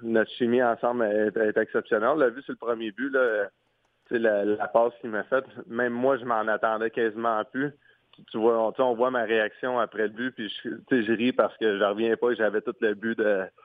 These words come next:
pour marquer. Euh, honnêtement, je me rappelle pas vraiment d'avoir, euh, d'avoir fait un but de même dans ma carrière. Donc,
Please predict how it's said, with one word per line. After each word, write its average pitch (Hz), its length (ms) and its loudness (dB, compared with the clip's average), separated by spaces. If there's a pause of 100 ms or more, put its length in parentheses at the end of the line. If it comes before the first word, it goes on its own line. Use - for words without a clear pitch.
(100)
pour 123 140 -2
marquer. 117 500 0
Euh, 104 360 -2 (560)
honnêtement, 123 480 0
je 113 60 -14
me 120 140 -4
rappelle 113 280 -2
pas 131 140 -2
vraiment 120 400 0
d'avoir, 113 320 2
euh, 104 360 0
d'avoir 104 400 0
fait 117 180 -4
un 107 120 -2
but 107 160 -10
de 107 60 -20
même 113 180 -4
dans 104 160 -2
ma 104 100 -2
carrière. 101 440 0
Donc, 101 160 -6